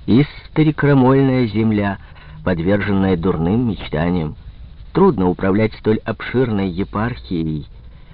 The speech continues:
Будущему папе следовало бы разбить ее на пять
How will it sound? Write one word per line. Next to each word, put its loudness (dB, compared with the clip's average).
Будущему 4
папе 2
следовало 6
бы 4
разбить 0
ее 2
на 2
пять -4